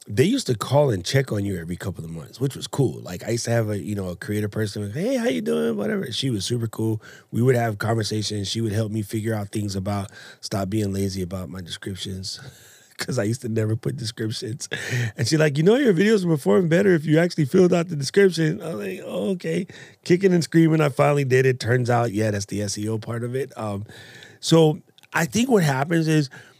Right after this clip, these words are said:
a lot of us, and I say this all the time, a lot of us will have these conversations with each other, but a lot of people don't send the feedback.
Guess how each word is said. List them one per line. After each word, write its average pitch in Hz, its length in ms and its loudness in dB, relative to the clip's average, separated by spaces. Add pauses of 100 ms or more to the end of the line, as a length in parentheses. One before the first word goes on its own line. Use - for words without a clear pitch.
(320)
a 151 100 2
lot 131 280 2
of 175 160 2
us, 151 200 4
and 127 140 0
I 131 60 2
say 147 180 0
this 151 200 0
all 139 120 4
the 139 100 2
time, 110 260 -2
a 107 40 -4
lot 135 220 2
of 202 120 4
us 165 200 4
will 156 200 4
have 143 180 0
these 151 120 -4
conversations 139 540 0
with 123 120 0
each 107 160 -4
other, 160 340 2 (320)
but 92 120 -4
a 90 40 -2
lot 113 220 -2
of 107 60 -2
people 107 240 -2
don't 101 160 -2
send 98 280 -4
the 82 60 -10
feedback. 76 600 -14